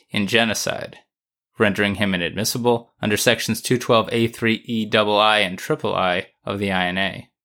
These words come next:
Although Mister Owari is now a, quote, "outspoken critic," end quote, of the Kagame regime, the I J also denied Convention Against Torture deferral on the merits.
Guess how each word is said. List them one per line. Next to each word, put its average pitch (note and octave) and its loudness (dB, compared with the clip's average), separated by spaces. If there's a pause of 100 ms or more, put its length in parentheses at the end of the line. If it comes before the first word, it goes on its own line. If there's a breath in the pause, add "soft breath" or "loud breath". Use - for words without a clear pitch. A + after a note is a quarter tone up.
(1500)
Although A#2 2
Mister A#2 0
Owari A2+ 4
is A2+ 0
now A2 4
a, G2+ -2
quote, A2 0 (240)
"outspoken A2+ -2
critic," - -6 (120)
end G#2 -2
quote, G#2 -2 (180)
of A2+ 0
the A2+ 2
Kagame G2+ 0
regime, B2+ -2 (580 soft breath)
the B2 6
I A#2 4
J A#2 4
also B2+ 2
denied G#2 2
Convention G#2 0
Against G2 -2
Torture A#2+ 0
deferral G2 0 (180)
on G2+ 2
the F#2+ -2
merits. - -4